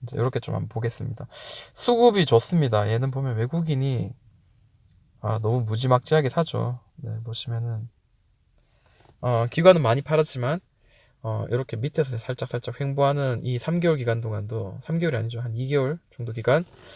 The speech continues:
외국인 계속 사 모았습니다. 그렇다면 위로 한 번 더 칠 가능성도 전혀 없진 않다라는 겁니다.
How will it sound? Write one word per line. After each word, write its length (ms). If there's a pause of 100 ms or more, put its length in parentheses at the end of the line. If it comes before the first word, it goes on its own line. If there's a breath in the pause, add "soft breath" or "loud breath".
(460 loud breath)
외국인 260
계속 480
사 140
모았습니다. 540
그렇다면 600 (460 loud breath)
위로 200
한 100
번 140
더 260
칠 200
가능성도 680 (480)
전혀 260
없진 300
않다라는 1040
겁니다. 380